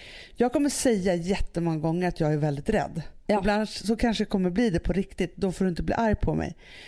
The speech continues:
Speaker 1: Men jag vill vara en modig människa och jag är ju nog egentligen ganska modig."
Speaker 2: Exakt.
Speaker 1: Till exempel.
Speaker 2: Det hade ju varit jättebra, så hade vi sluppit göra den här.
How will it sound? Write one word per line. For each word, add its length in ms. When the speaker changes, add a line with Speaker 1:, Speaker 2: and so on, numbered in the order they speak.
Speaker 1:
Men 460
jag 120
vill 260
vara 100
en 80
modig 260
människa 400
och 200
jag 80
är 220
ju 140
nog 160
egentligen 360
ganska 220
modig." 580
Speaker 2:
Exakt. 680
Speaker 1:
Till 140
exempel. 320
Speaker 2:
Det 120
hade 120
ju 60
varit 180
jättebra, 720
så 140
hade 140
vi 100
sluppit 460
göra 160
den 140
här. 260